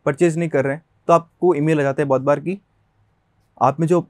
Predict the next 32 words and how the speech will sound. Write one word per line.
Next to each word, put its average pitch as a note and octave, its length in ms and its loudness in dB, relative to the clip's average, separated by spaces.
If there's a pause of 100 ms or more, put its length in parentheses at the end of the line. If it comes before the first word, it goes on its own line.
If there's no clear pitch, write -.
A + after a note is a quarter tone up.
अ, C3+ 80 6
चेकआउट D#3 380 2
कर C#3+ 80 0
लीजिए C#3 220 0
प्रोडक्ट्स D3 340 0
में D3 100 -4
कार्ट C3+ 200 -2
को। F3+ 120 -6
तो E3+ 100 -4
इससे E3+ 160 -6
क्या G3 100 0
होता F#3+ 120 -2
है F#3+ 60 -2
कि G3+ 120 -2
बहुत E3+ 200 4
बार F3+ 120 0
कस्टमर F3 320 -2
भूल D3+ 220 0
जाते D3+ 200 0
हैं, D#3+ 80 -4
तो G3+ 160 -4 (400)
उनसे E3 220 -2
वापस F3+ 260 4
सेल E3 240 0
करवाने C#3 340 -4
के C3 100 -6
लिए। A#2+ 200 -8 (1600)
बर्थडे D#3+ 240 2
एनिवर्सरी F3 460 -2
ईमेल्स, D#3+ 360 -4 (280)
जब D3 80 2
आप C#3+ 180 2